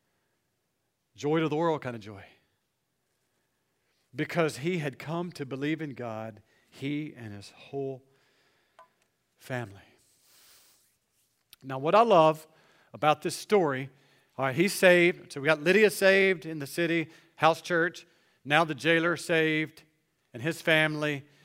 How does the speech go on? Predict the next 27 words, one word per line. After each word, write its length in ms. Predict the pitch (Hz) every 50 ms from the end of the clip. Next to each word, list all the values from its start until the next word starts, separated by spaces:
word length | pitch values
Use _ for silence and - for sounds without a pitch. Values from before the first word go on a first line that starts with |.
| _ _ _ _ _ _ _ _ _ _ _ _ _ _ _ -
Now 300 | 135 156 180 202 226 226
the 120 | 202 214
next 360 | 190 196 220 214 - - 143
day, 240 | 160 190 190 185 180
the 100 | 151 151
magistrates, 680 | 147 147 170 180 190 180 165 185 - - 160 151 - -
the 120 | - 147 135
city 280 | - - 185 196 196
leaders 380 | 190 190 196 190 175 156 139 -
find 300 | - 180 175 170 165 170
out 140 | 170 165 165
what 140 | 170 160
had 80 | 147 131
happened, 460 | 131 165 156 147 - 135 123 120 113 - _ - _ _ _ _ _ _ _ _ -
and 180 | 131 131 135
now 220 | 147 160 170 160 147
they 400 | 120 113 160 156 156 151 156 147
are 460 | - - 127 123 120 120 113 113 117 _ 147 120 104 _
begging 500 | - 156 170 - - 131 120 110 107 107
Paul 340 | - - 147 156 143 131 127
and 140 | 117 110 -
Silas, 540 | - 139 131 131 123 113 110 107 - - _ _ _ _ _ _ _
"Please 480 | - - 147 147 147 147 147 135 - 135
leave 200 | 131 131 127 127
our 160 | 123 120 113
town 340 | - 123 123 113 113 110 107
quietly. 720 | - _ 127 120 104 104 104 - _ _ _ _ _